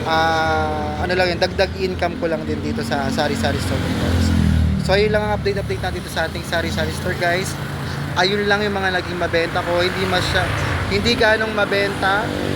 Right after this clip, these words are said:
pero okay lang naman kasi naipon natin yung sales simula December one hanggang thirty-one, guys. So, all goods na rin kahit papaano nadagdagan yung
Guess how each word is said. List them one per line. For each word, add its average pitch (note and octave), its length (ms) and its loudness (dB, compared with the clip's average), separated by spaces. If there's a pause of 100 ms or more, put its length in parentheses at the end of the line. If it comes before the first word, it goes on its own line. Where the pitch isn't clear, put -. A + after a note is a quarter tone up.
(520)
pero A3 320 2 (160)
okay G3+ 160 0
lang G3 160 0
naman F3+ 400 -2
kasi G3 400 -2
naipon F3+ 720 -2
natin E3 320 0
yung D#3 240 -2
sales F3 320 0
simula E3+ 400 2 (400)
December F#3 480 2 (160)
one G3 320 4 (240)
hanggang E3+ 400 0 (160)
thirty-one, F3 720 2
guys. C#3 320 -4
So, E3+ 160 -2 (800)
all G3+ 240 6 (560)
goods G3 320 -2
na F#3 80 -2
rin E3 240 -4
kahit E3 240 -2
papaano D#3+ 320 0
nadagdagan F3 560 2
yung F3 140 -4